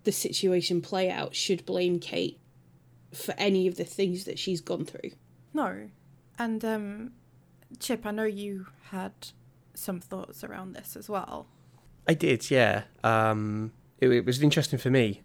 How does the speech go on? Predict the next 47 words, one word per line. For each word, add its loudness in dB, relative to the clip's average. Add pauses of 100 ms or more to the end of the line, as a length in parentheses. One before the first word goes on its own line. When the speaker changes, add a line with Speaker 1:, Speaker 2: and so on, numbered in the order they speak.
Speaker 3:
uh, 4
because 0
I 4
know 2
we, -2 (120)
we -2
were -2
not -2
talking -4
about, 0 (120)
you -4
know, -6 (380)
whether 0
we -2
saved -4
her -2
or -4
not, -2
but 2
I 2
had -4
a -18
different -4
outcome 0
this -4
time 0
than -2
I -2
did -2
the -10
first -2
time -2
I 2
played 0
it. -6 (480)
So 2
this 0
was -2
the -8
first -2
time 0
I -2
saw -2
the -4
game -4
play -2
out, 2